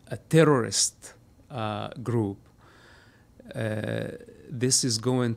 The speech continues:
to make, uh, a model for so many terrorists, Islamists, and other terrorist groups that it's possible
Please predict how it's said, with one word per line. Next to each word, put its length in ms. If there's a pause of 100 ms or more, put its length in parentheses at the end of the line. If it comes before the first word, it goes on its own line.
to 480
make, 480
uh, 380
a 100
model 720
for 220
so 420
many 460 (1120)
terrorists, 1000 (680)
Islamists, 880 (100)
and 460 (320)
other 460 (480)
terrorist 540
groups 480 (420)
that 240
it's 180
possible 680